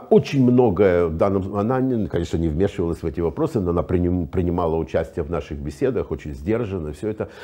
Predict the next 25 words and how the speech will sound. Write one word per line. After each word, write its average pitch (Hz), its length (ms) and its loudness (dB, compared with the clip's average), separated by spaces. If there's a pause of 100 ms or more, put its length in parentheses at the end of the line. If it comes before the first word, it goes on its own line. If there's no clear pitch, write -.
(160)
Но 110 140 6
при 151 300 6
его 147 280 4
оценках, 208 720 0
оценках 139 600 0 (420)
такого 131 380 4
моральная 139 580 2
сторона 131 500 0
играла 123 320 0
исключительно 110 580 -4
важную 87 520 -2
роль. 65 240 -8 (240)
И 113 340 2 (280)
вот, 113 360 -2
э, 98 500 2 (160)
то, 185 140 12
что 143 220 4
у 131 120 6
нас 175 460 2 (420)
момент 135 460 4
государственности 117 1000 0
у-, 107 120 0
в - 200 -18
политике 127 720 -2
играет 151 600 -2